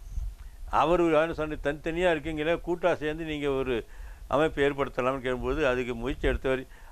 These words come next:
ஆலன் ஆக்டேவியன் ஹியூம் என்ற ஒரு வெள்ளைக்காரன்,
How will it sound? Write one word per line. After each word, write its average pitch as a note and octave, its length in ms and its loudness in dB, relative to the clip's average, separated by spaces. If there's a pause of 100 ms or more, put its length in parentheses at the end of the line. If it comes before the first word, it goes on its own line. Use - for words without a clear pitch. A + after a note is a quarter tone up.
ஆலன் D3+ 560 2 (120)
ஆக்டேவியன் C3+ 720 0
ஹியூம் C3 320 -2 (300)
என்ற A2+ 360 -2
ஒரு A#2 360 -4 (320)
வெள்ளைக்காரன், A2 640 0